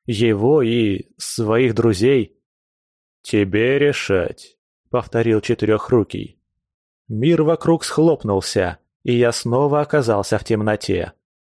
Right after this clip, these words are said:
Правда, теперь я ощущал своё тело, наполненное неизвестной мне энергией, и мог ей управлять. Лёгкий взмах рукой, и тысячи окон пронеслись передо мной. В одном из них я увидел наковальню,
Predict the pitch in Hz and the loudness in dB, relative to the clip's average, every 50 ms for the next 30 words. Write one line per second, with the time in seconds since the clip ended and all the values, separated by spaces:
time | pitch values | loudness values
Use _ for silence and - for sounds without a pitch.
0 | _ _ _ _ _ _ - 131 131 143 165 170 160 165 165 - 165 156 - - | _ _ _ _ _ _ -2 0 2 2 2 2 2 2 2 2 0 0 0 2
1 | 170 170 170 170 165 160 160 156 - - 160 143 - - - 160 156 151 - - | 2 4 4 4 4 2 2 0 0 -2 -2 -4 -2 0 0 2 2 0 0 0
2 | 143 147 143 143 139 139 - - - 160 147 120 98 92 - 90 - _ _ 120 | 0 2 4 4 4 2 0 0 0 2 2 2 2 0 -2 -4 -10 _ _ -4
3 | 117 117 110 - 123 127 123 117 110 110 110 107 107 110 110 113 110 101 107 110 | -4 -2 -2 0 0 0 0 0 -2 -2 0 0 0 2 2 0 0 2 0 0
4 | 110 - - 107 101 101 104 104 104 101 101 113 117 123 120 104 95 104 101 95 | 0 0 -2 -2 -2 0 0 0 0 0 2 2 0 0 0 0 0 0 2 2
5 | 90 87 - _ _ _ - 123 117 117 127 127 127 - - 127 127 123 120 - | 0 -2 -6 _ _ _ -4 -2 0 0 0 0 0 0 0 0 2 2 0 0
6 | - 127 127 127 127 120 98 - - - - - _ _ _ _ _ _ _ _ | 0 0 0 2 2 2 0 0 -2 -8 -16 -20 _ _ _ _ _ _ _ _
7 | _ _ _ _ _ 120 123 131 139 131 - - 139 131 120 127 127 131 127 - | _ _ _ _ _ -2 0 0 0 0 -2 -2 -2 -2 0 0 -2 -2 -4 -2
8 | - 135 131 - - 147 143 127 110 92 - _ _ _ _ _ - 135 143 - | -2 -2 0 0 2 0 2 2 0 -4 -6 _ _ _ _ _ -4 -4 -2 -2
9 | - 170 - - 151 - - - 143 143 151 156 147 - 156 151 139 - - 147 | -2 -2 0 -2 -2 -2 0 2 2 4 4 2 2 0 -2 -2 -2 -2 -2 0
10 | 143 143 135 - 131 135 - - - 139 139 123 123 127 131 131 127 117 95 85 | 0 -2 -2 0 0 -2 0 0 0 0 0 2 0 0 0 0 0 -2 -2 -2
11 | 87 87 - _ _ _ _ _ _ _ _ _ _ _ _ - 123 131 147 147 | -4 -8 -12 _ _ _ _ _ _ _ _ _ _ _ _ -6 -2 0 0 0
12 | 139 165 185 185 170 160 139 139 151 160 156 - 127 123 127 120 113 107 127 139 | 2 2 2 2 2 2 0 0 0 0 0 0 0 2 2 4 2 2 2 2
13 | 123 113 104 101 98 - - 95 98 95 98 110 117 117 113 104 98 92 87 | 2 2 0 0 -2 -4 -2 -2 -2 0 0 0 0 0 0 0 0 -2 -2